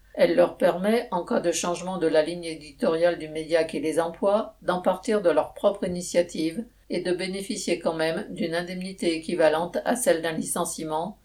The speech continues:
et ensuite de percevoir les indemnités de chômage. En revanche, la loi n'accorde pas une telle clause de conscience à tous les autres travailleurs des médias, techniciens, secrétaires, imprimeurs, et cetera, qui sont pourtant indispensables à leur existence.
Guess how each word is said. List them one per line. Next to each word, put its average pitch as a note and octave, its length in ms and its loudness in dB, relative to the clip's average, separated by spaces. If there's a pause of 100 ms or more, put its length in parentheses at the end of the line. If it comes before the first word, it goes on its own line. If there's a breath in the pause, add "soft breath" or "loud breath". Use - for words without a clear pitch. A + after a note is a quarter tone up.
et F#3+ 60 -4
ensuite F3+ 440 -4
de E3 60 0
percevoir E3 640 2
les E3+ 180 -2
indemnités D#3 560 -6
de F#3+ 60 -10
chômage. C#3+ 600 -4 (220)
En F#3 100 -4
revanche, G#3 480 0 (140)
la E3 140 4
loi F#3+ 200 2
n'accorde E3 500 0
pas G3 140 6
une F3 140 -2
telle E3 240 2
clause F3+ 300 -4
de D#3 80 2
conscience F#3+ 680 -4
à - 120 2
tous G3 160 -6
les E3+ 200 0
autres F3+ 240 0
travailleurs D#3+ 540 2
des D#3+ 120 0
médias, E3 500 0 (200)
techniciens, F3 600 -4
secrétaires, E3+ 580 0
imprimeurs, D#3+ 560 -4
et D3 80 -2
cetera, F3 720 -4 (140)
qui G3+ 100 -6
sont A3 180 0
pourtant G3 400 -2
indispensables F3+ 800 0
à D#3+ 60 2
leur D#3 180 2
existence. C#3+ 800 -6